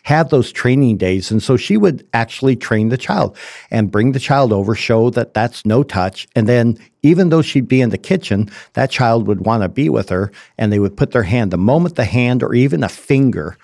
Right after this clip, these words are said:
would touch that, uh, linoleum, she would turn around and say, "Oh, sweetie, that's a no touch. You're not allowed in here." Give 'em simple discipline, put 'em away from it,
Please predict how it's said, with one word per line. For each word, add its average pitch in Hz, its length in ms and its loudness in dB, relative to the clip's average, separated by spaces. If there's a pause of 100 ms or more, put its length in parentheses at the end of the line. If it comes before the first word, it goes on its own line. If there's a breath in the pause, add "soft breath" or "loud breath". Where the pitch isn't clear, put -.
(240 loud breath)
would 110 140 0
touch - 360 -4
that, 117 280 -2 (320)
uh, 98 320 -2
linoleum, 104 720 0 (260 loud breath)
she - 180 -2
would 104 140 0
turn 120 220 0
around 104 240 0
and 101 80 -4
say, 98 460 0 (120)
"Oh, 127 380 4
sweetie, 101 540 -2 (400)
that's 107 240 -2
a 120 40 4
no 156 200 4
touch. 113 360 -4
You're 98 140 -2
not 107 220 2
allowed 120 320 2
in 175 160 2
here." 98 220 -2 (340 loud breath)
Give 104 160 0
'em 156 100 0
simple 143 360 0
discipline, 117 560 -2
put - 220 -2
'em 135 280 -2 (260)
away 110 220 2
from 92 240 -4
it, - 160 -4